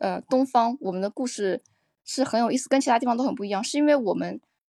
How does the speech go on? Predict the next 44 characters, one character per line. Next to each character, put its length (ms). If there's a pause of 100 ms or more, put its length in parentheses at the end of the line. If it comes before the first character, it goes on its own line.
(200)
我 100
们 100
的 80
神 320
话， 300 (340)
它 140
是 240
一 80
个， 480
它 140
是 140
由 120
母 200
系 280 (320)
氏 240
族 320
遗 120
存 220
的 40
一 40
个 100
神 220
话， 220 (400)
包 120
括 160
女 160
娲 260
呀， 220
这 80
种 260
我 100
们 120
的 60
创 240
世 160
神， 280 (440)
它， 220
呃， 180
包 140
括 120
西 180
王 180
母 140
啊， 320